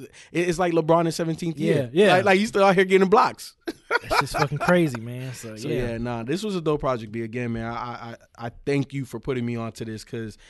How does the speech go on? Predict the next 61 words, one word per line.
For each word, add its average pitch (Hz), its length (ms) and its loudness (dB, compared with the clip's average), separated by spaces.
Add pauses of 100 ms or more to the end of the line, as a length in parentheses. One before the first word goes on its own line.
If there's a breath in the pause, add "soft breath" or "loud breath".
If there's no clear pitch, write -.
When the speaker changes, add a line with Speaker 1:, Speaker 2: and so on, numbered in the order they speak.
(180 soft breath)
Speaker 1:
it 143 80 -4
just 147 180 -2
gave 156 160 4
me 151 140 4
newfound 135 480 0
respect 117 340 -6
for 113 100 -10
G-Rap. 104 320 -6
Speaker 2:
Damn. 151 80 -6
Speaker 1:
I 120 40 -2
always 160 340 6
respected 175 460 -4
him 165 80 -2
as 151 160 -2
a 135 40 -2
legend. 160 460 0
Speaker 2:
Okay. 135 60 -10 (180 soft breath)
Speaker 1:
Like, 120 160 -2
I - 40 -2
know 160 180 2
what 170 240 6
you, 175 80 -2
you 165 240 -6
know, 160 100 0
I 151 80 2
know 151 160 0
everybody 165 460 2
Speaker 2:
Right, 190 80 6
Speaker 1:
talks 190 160 6
Speaker 2:
right, 208 100 6
Speaker 1:
about 185 120 6
Speaker 2:
right, 185 60 4
Speaker 1:
you 185 60 6
and 185 60 6
Speaker 2:
right, 151 80 2
Speaker 1:
stuff. 165 200 0
Speaker 2:
right, 131 200 -2
right. 143 260 0
Speaker 1:
But, 156 120 4
like, 147 180 2
for 139 100 -4
me, 165 240 2
it 160 100 2
just 147 140 -2
didn't 147 200 0
hit 143 200 -4
me. 151 160 4
This 143 240 -2
is 135 80 -8
the 131 80 0
one 127 140 0
that 120 100 -4
hit 127 140 -2
me 120 120 -2
over 117 160 -4
the 110 80 -6
head. 107 140 -12
Like, 95 160 -12
"Okay, 107 280 -8
nigga, 78 200 -20
I'm, 104 240 -14